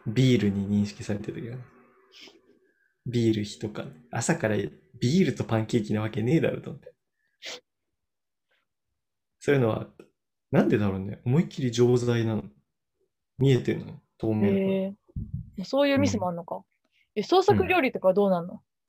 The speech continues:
Speaker 1: うん。は、多分近いものが出てきて、
Speaker 2: へえ。
Speaker 1: で、近いものが結構何個か出てくるから、そっから自分で選べばいいんじゃない？一番近いやつ。
Speaker 2: え、な-、なんで、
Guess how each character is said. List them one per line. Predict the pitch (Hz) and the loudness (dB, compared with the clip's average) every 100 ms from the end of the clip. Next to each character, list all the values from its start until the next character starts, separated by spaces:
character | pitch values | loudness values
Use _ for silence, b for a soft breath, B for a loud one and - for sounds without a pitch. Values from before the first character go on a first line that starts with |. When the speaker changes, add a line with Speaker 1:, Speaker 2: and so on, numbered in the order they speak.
| _ _ _ _ _ _ _ _ _ _ _ _ _ _ _ | _ _ _ _ _ _ _ _ _ _ _ _ _ _ _
Speaker 1:
う | 120 | 0
ん。 | |
は、 | 127 160 - - _ - | 4 4 0 -8 _ -2
多 | 120 | 0
分 | 101 - | 0 -4
近 | - - 147 | -6 2 4
い | |
も | 104 98 | 4 2
の | 202 | 0
が | |
出 | 98 104 | -2 -4
て | - | -6
き | - | -10
て、 | - 135 - - _ _ - | -4 -4 -4 -12 _ _ -8
Speaker 2:
へ | |
え。 | 190 214 226 247 262 262 269 262 _ _ _ _ _ | 0 2 4 4 4 2 -2 -8 _ _ _ _ _
Speaker 1:
で、 | - | -10
近 | - - 240 | -6 -2 0
い | |
も | 180 | 2
の | 107 | 2
が | 104 | 0
結 | 147 - | -2 0
構 | 110 | 2
何 | 117 165 | 2 0
個 | - | -2
か | 101 | 0
出 | 104 | 0
て | - | -2
く | - | -6
る | 101 | -6
か | 107 | -6
ら、 | - - - | -6 -10 -18
そ | - | -10
っ | |
か | - | -2
ら | 117 | 0
自 | 107 | 0
分 | 107 110 | 0 0
で | 107 - _ - | 0 -4 _ -4
選 | 117 110 | 0 0
べ | 107 | 0
ば | 110 | -4
い | - | -6
い | |
ん | |
じ | 107 | -8
ゃ | |
な | 117 | -10
い？ | |
一 | 117 117 | -8 -4
番 | 110 | -4
近 | 101 - | -6 -6
い | 107 | -6
や | 107 | -8
つ。 | - - _ _ _ _ _ - _ - - _ _ _ _ _ _ _ - | -16 -20 _ _ _ _ _ -20 _ -20 -20 _ _ _ _ _ _ _ -6
Speaker 2:
え、 | 226 | 2
な-、 | 277 | 4
な | 254 339 | 6 6
ん | |
で、 | 269 | 4